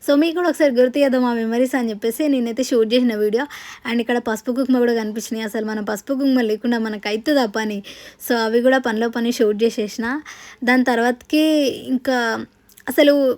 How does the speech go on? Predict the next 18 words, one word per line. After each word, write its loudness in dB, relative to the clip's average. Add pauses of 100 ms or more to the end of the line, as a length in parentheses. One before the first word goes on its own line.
మేము 6
వెళ్ళిన 4
అడ్రస్ 2
చెప్తా 2
అని 4
చెప్పిన 2
కదా, 0
ఇది 4
వచ్చేసి 2
గాజుల 2
రామారం 0
అనమాట. -6 (680)
గాజుల 2
రామారం 4
అంటే 0
జగద్గిరిగుట్ట 2
నుండి 0
ఒక -2